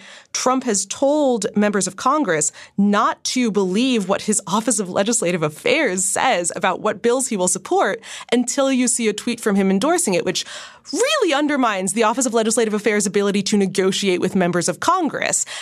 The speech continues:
and has, in fact, resulted in, you know, Trump's kind of will he or won't he shtick undermining, you know, efforts to repeal Obamacare, for example, in twenty seventeen.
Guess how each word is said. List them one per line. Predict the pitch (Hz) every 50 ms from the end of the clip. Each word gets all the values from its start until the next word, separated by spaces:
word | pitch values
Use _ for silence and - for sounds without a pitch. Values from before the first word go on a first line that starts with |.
| - - -
and | 220 220 220 226 214
has, | - - 180 180 208 214 214
in | 226 214 214
fact, | - - - 175 - -
resulted | 196 202 170 190 175 185 - 202 185 185
in, | 190 196 185 185 185 180 180 180 175 - - - - - -
you | 240 226
know, | 208 196 185 190 190 - - _
Trump's | - - - 220 220 220 220 220 -
kind | - - 226 196 185
of | 190 185 165 151 - -
will | 190 175 220 214
he | 240 226 - 240 202
or | 196 196 190
won't | 175 180 196 208 233 254 -
he | - - 214 190 180 175 175 170 160 165
shtick | - - - - - - 185 - 185 190 - - - - - - - _ _
undermining, | 214 214 226 233 226 240 226 214 190 185 185 180 175 180 180 185 190 196 190 180
you | 220 226
know, | 180 165 170 170 - - -
efforts | 190 185 - 202 190 196 - - -
to | - 208 196 196 196 196 190 196 196 196 - - - _ _ _ _ -
repeal | 190 214 214 - 240 247 247 254 240 240 240 240 -
Obamacare, | - - - 247 247 302 330 269 214 - 220 175 - -
for | - 185
example, | 190 180 196 185 170 156 - 208
in | 196
twenty | 190 - 220 214 208
seventeen. | - 240 220 240 233 - - 294 185 - - - -